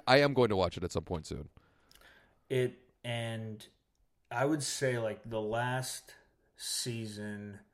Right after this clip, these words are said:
Speaker 2: um,
Speaker 1: Yeah, how would you, how would you rate the seasons? Like, if you had to go, s-, like, if you had to power rank the four seasons of Succession, how?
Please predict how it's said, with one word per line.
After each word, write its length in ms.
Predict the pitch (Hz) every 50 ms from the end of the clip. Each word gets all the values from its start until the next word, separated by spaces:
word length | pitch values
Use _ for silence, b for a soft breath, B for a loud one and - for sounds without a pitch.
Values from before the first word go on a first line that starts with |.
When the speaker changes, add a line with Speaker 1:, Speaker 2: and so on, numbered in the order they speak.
| _ _ _ _ _ _ _ _ _ _ _
Speaker 2:
um, 720 | 123 110 101 101 101 98 98 98 95 95 95 95 95 95 - -
Speaker 1:
Yeah, 100 | - 120 117
how 120 | 123 151
would 100 | 190 185
you, 80 | 180 135
how 120 | 139 175
would 140 | 220 233 -
you 100 | 208 190
rate 200 | 139 143 143 143
the 60 | 123
seasons? 320 | - 127 120 101 87 82 90
Like, 100 | 90 90
if 100 | 104 127
you 60 | 156
had 80 | 165
to 60 | 156 147
go, 140 | 139 135
s-, 120 | 127 117 - -
like, 200 | 110 98 - -
if 100 | - -
you 40 |
had 60 | 156 147
to 40 | -
power 300 | - - 131 123 117 113
rank 240 | 107 101 98 - -
the 80 | -
four 220 | - - 98 95 87
seasons 260 | - 98 87 82 87
of 80 | 90
Succession, 520 | - - - - 92 87 82 - 82 78 85
how? 320 | 98 101 104 101 98 78